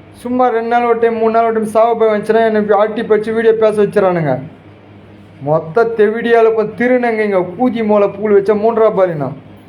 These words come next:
தெவிடியால இப்போ அந்த முஸ்லீமுங்க, கிறிஸ்டினுங்க, மொயிலார் பசங்க, கவுண்டா பசங்க, ஒட்டா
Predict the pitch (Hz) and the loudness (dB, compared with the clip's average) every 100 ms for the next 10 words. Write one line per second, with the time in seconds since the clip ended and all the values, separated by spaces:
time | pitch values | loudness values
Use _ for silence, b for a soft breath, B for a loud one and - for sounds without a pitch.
0 | - - 104 101 - - 101 101 - 101 | -20 -20 -20 -20 -20 -20 -20 -20 -20 -20
1 | 101 - - - - - - - 208 226 | -20 -20 -20 -20 -20 -20 -10 -2 0 0
2 | 240 233 226 220 214 214 202 196 214 214 | -2 2 2 2 0 0 0 0 -2 -2
3 | 240 214 202 202 208 214 254 233 208 180 | -2 0 0 -2 -6 -6 -2 0 0 2
4 | 185 202 202 - - - 156 208 240 233 | 2 0 -4 -16 -20 -8 -2 2 2 0
5 | 220 208 196 180 180 185 233 240 214 202 | 0 0 2 2 2 0 0 0 0 -2
6 | 196 175 185 196 180 196 240 | 0 2 2 2 0 0 0